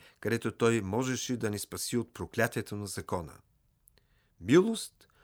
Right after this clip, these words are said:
прошка и опрощаване се намират там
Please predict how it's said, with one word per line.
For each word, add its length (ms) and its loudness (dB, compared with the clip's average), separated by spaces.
прошка 600 4
и 100 0
опрощаване 920 2
се 180 -8
намират 460 -2
там 340 -2